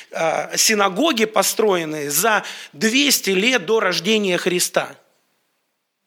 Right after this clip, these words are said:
На индийской земле. И народ,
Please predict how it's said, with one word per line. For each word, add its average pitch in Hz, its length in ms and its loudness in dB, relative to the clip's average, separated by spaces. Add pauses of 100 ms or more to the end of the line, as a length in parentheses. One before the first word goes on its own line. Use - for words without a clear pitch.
(160)
На 208 280 2 (160)
индийской 233 720 2
земле. 170 540 0 (3000)
И 240 380 4 (760)
народ, 185 720 0